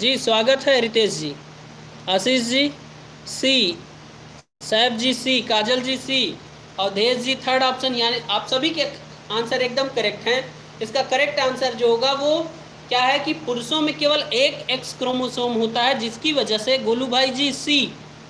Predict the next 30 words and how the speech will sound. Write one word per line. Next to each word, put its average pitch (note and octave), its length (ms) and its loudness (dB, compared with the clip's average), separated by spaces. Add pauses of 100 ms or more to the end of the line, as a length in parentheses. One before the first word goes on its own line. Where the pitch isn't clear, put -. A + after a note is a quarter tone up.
बिल्कुल C#4 300 -2
सही, C#4+ 260 2
एकदम A#3 260 2
करेक्ट C#4 320 0
आंसर C#4 280 2
है। B3 240 0 (400)
उनमें C4 320 2
केवल C#4 260 2
एक C#4+ 400 0
एक्स - 220 -4
क्रोमोसोम B3 540 -4
होता A3+ 260 0
है, A#3+ 280 2
जिसकी G#3+ 360 -2
वजह A3+ 260 2
से B3+ 300 -2 (720)
पुरुष D4 220 2 (200)
अधिक A#3+ 300 0
वर्णांध A3 420 2
होते F#3+ 240 -4
हैं। E3+ 180 -4
चलिए C4+ 180 0
भाई, C4+ 140 4
इसको C#4+ 260 -2
थोड़ा B3+ 240 0
सा C#4 120 2
हम C#4 120 2
बता A3+ 300 2
देते C4 300 0
हैं, A3+ 240 0